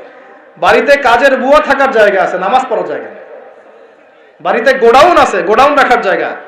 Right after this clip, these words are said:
বাড়িতে টয়লেট আছে, পাঁচটা ছয়টা টয়লেট, সব ইংলিশ, নামাজের জায়গা নেই। তো বাড়িঘর বানাবেন, আলাদা করে নামাজের জায়গা করবেন। আজকেই বাসায় গিয়ে বাসায় ঠিক করবেন কোন জায়গা নামাজের। ওই ঘরটা পরিষ্কার থাকবে, আরো বেশি পরিষ্কার থাকবে, আতর খুশবু দেওয়া থাকবে,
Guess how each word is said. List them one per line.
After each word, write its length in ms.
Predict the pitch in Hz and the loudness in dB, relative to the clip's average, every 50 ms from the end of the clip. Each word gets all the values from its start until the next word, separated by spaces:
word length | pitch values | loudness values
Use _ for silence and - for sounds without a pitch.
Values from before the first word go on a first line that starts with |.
| - - - - - - - - - - - | -20 -20 -20 -20 -20 -20 -20 -20 -20 -18 -4
বাড়িতে 380 | 156 185 214 233 - 254 262 | -2 0 0 0 2 2 0
টয়লেট 420 | 254 254 233 220 233 262 302 302 294 | 2 2 2 2 4 4 4 4 4
আছে, 220 | 269 - 254 233 220 - | 2 2 2 0 0 0
পাঁচটা 240 | 220 220 - - 262 | -2 -4 -2 -2 -2
ছয়টা 260 | 226 - 247 233 226 | 0 0 0 0 2
টয়লেট, 540 | 220 214 196 185 180 170 170 - - - - | 2 2 2 0 0 -2 -4 -8 -12 -8 -2
সব 160 | - 240 226 | -2 0 0
ইংলিশ, 440 | 233 233 233 226 185 - - - - - - - - - - 165 | 0 0 0 -2 -2 -4 -4 -8 -12 -14 -18 -20 -20 -20 -8 -4
নামাজের 360 | 185 202 226 262 262 254 233 | -2 0 2 2 0 0 -2
জায়গা 200 | 196 170 147 135 | -2 -4 -4 -6
নেই। 180 | - - - - - - - - - - - - - - - - - - _ _ _ _ _ _ - | -10 -14 -16 -18 -20 -20 -20 -20 -20 -20 -20 -20 -20 -20 -20 -20 -20 -20 _ _ _ _ _ _ -16
তো 60 | 160 | -8
বাড়িঘর 460 | 156 175 196 254 262 226 254 254 233 | -4 -2 -2 0 0 0 0 2 2
বানাবেন, 420 | 226 226 233 233 233 233 262 277 277 - - - - - - - | 0 0 2 2 2 2 2 0 -2 -6 -10 -14 -18 -18 -8 -4
আলাদা 300 | 180 196 226 233 247 233 | -2 -2 0 0 0 0
করে 200 | 233 240 233 226 | 0 0 -2 0
নামাজের 400 | 208 196 202 202 208 220 226 220 | 0 0 0 0 0 0 0 2
জায়গা 260 | 190 185 190 208 214 | 0 2 2 2 0
করবেন। 360 | 208 208 190 175 160 151 151 | 0 0 -2 -4 -4 -6 -4
আজকেই 300 | 170 208 - - 269 262 | -4 -4 -4 -4 -4 -2
বাসায় 320 | 262 240 233 240 254 247 | 0 0 2 2 2 2
গিয়ে 160 | 247 247 254 240 | 2 2 0 0
বাসায় 380 | 202 202 196 - 247 233 220 220 220 - | 0 0 0 0 0 0 0 -2 -4 -8
ঠিক 160 | - 226 - | -10 -10 -4
করবেন 240 | - 220 220 196 190 | -2 -2 -2 -2 -2
কোন 200 | - 220 220 220 | -2 -2 0 0
জায়গা 180 | 220 214 214 214 | 0 0 0 0
নামাজের। 340 | 190 180 175 165 151 147 147 143 - - - - - - - - - - | 0 -2 -2 -4 -4 -6 -10 -10 -14 -18 -20 -20 -20 -20 -20 -18 -6 -4
ওই 160 | 208 226 220 | -2 -2 0
ঘরটা 300 | 208 226 233 226 - 233 | 0 0 0 0 -2 -2
পরিষ্কার 420 | 240 240 233 226 - - 233 220 | 0 0 0 0 -2 -4 -4 -4
থাকবে, 380 | - 202 175 160 151 147 151 - - - | -4 -6 -6 -6 -8 -12 -12 -14 -10 -6
আরো 180 | 160 - 254 | -2 -2 0
বেশি 200 | 262 285 - 302 | 0 0 0 0
পরিষ্কার 380 | 311 294 240 208 - - 165 - | 0 -2 -2 -2 -4 -4 -8 -10
থাকবে, 200 | - 127 - - | -12 -14 -12 -10
আতর 260 | 151 151 - - - | -8 -4 -4 -4 -4
খুশবু 300 | - 220 226 - 202 214 | -2 -4 -8 -6 -6 -4
দেওয়া 180 | 208 196 180 - | -2 -2 -2 -2
থাকবে, 260 | 147 143 - - | -4 -6 -8 -10